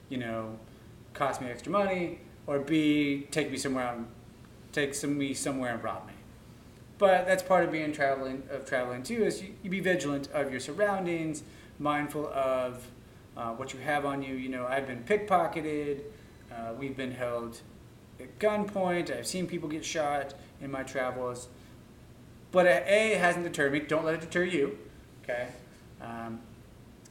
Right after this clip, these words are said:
'cause those are very rare things to have happen. It doesn't mean bad things don't happen and you won't be the victim of a scam. And each country has their own scams that they run, the U S included. There's plenty of grifters.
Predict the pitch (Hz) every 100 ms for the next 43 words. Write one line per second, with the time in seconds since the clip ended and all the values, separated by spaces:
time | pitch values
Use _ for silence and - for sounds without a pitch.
0 | - - - - - - 175 175 190 185
1 | 165 175 175 170 160 143 131 151 147 147
2 | 143 135 135 135 120 113 110 107 - 110
3 | 135 190 196 175 160 151 143 139 - -
4 | - - - 143 151 170 175 202 185 135
5 | 127 - - - 143 139 135 127 135 135
6 | 127 139 - 110 120 151 175 - - -
7 | - - - - - 139 139 139 - 160
8 | - 156 143 147 139 135 135 127 127 127
9 | 120 120 123 120 123 113 104 117 123 127
10 | 127 123 131 127 - 107 127 139 - -
11 | - - 123 117 113 110 104 110 110